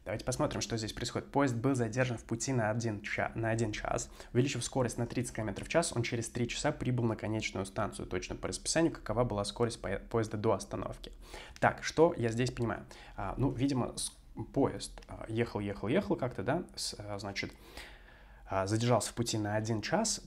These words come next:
то есть фактически он, ну, как бы, час просто стоял и, э, в общем, <laughs> не, не ехал. Короче, здесь он опаздывает. Здесь образовалась ситуация, когда он опаздывает, ему надо увеличить скорость, да, на тридцать километров в час.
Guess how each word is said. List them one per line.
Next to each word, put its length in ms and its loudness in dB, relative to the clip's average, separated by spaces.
то 160 2
есть 320 -2
фактически 800 -2
он, 260 0
ну, 100 0
как 180 -4
бы, 220 -2
час 240 4
просто 320 -4
стоял 560 0
и, 400 0
э, 280 -4
в 60 -2
общем, 380 -4
<laughs> 160 -4
не, 100 6
не 180 0
ехал. 340 -2
Короче, 340 4
здесь 300 2
он 100 4
опаздывает. 640 0
Здесь 240 -2
образовалась 400 0
ситуация, 260 -2
когда 140 -2
он 80 0
опаздывает, 320 4
ему 140 2
надо 200 2
увеличить 380 2
скорость, 340 -2
да, 80 2
на 120 0
тридцать 260 -6
километров 360 -6
в 20 -18
час. 260 -6